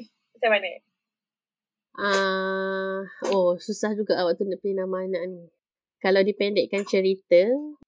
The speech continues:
Speaker 2: waktu dia dalam perut sebenarnya kita orang panggil dengan nama lain. Tapi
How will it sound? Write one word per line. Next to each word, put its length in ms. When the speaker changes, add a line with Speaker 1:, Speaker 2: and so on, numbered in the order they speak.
Speaker 2:
waktu 340
dia 240
dalam 300
perut 320
sebenarnya 240
kita 100
orang 140
panggil 140
dengan 120
nama 140
lain. 300
Tapi 300